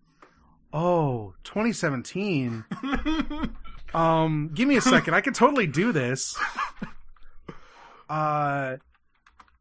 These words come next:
Speaker 1: uh, oh, um, the, uh, what's the, what's the name of that game? The, uh,
Speaker 2: Horizon
Speaker 1: Tim
Speaker 2: Zero Dawn.
Speaker 1: Schafer riding a, riding a motorcycle game.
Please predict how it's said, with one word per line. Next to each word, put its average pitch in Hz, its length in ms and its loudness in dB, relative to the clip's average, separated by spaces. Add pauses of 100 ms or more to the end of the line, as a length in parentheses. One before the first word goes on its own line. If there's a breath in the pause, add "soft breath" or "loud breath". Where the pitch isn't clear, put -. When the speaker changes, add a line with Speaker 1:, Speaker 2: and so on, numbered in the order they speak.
(260)
Speaker 1:
uh, 127 640 0 (1400)
oh, 180 440 2 (640 soft breath)
um, 156 340 0 (200)
the, 165 420 0
uh, 147 480 4 (440)
what's 196 300 -4
the, 202 120 -8
what's 202 200 -4
the 226 60 -4
name 233 120 0
of 220 60 -2
that 208 140 -2
game? 139 440 -2
The, 175 340 -2
uh, 165 40 4
Speaker 2:
Horizon 151 180 2
Speaker 1:
Tim 208 200 -4
Speaker 2:
Zero 208 240 -2
Dawn. 196 80 -14
Speaker 1:
Schafer 180 420 4 (340 soft breath)
riding 175 320 2
a, 139 460 2
riding 165 220 0
a 156 40 0
motorcycle 151 500 0
game. 104 380 -8